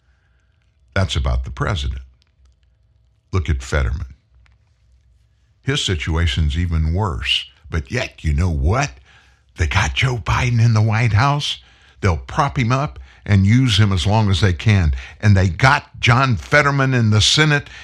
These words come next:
and all he represented and all they wanted him to be there for was that fifty-first vote in the Senate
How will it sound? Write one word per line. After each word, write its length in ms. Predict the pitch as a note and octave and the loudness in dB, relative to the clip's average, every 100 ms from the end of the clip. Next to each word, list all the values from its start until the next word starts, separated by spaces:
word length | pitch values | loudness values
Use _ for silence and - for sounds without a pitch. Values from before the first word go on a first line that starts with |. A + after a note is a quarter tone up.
| - | -4
and 140 | A2+ A#2+ | 2 4
all 300 | C#3+ D3 B2+ | 6 6 6
he 180 | D3 | 4
represented 800 | C3+ C#3+ C#3+ C#3 A2+ C#3 C#3 C#3+ | 4 4 2 0 0 0 2 0
and 180 | B2 A#2 | 0 2
all 200 | A#2+ C#3 | 4 4
they 120 | C3+ | 4
wanted 380 | C3+ C#3 C#3+ C3 | 2 2 0 2
him 160 | C3 B2 | 2 4
to 80 | A#2+ | 2
be 180 | C3+ | 2
there 220 | C3+ B2+ A#2+ | 4 2 2
for 440 | - C3+ C3 B2 - - - - | 2 4 4 2 -4 -20 -14 0
was 240 | C3+ A2 | 0 4
that 300 | C3 A#2+ - | 4 4 0
fifty-first 1120 | - F#3+ F#3 - F3 D#3+ - D#3 D3 - - | 2 2 2 -2 -2 -2 2 4 4 2 -2
vote 380 | G2 A2 D#3 D3 | 0 4 4 4
in 160 | C3+ A#2+ | 2 2
the 120 | A2 | 2
Senate 480 | - D#3 D3+ F2+ | 0 2 2 2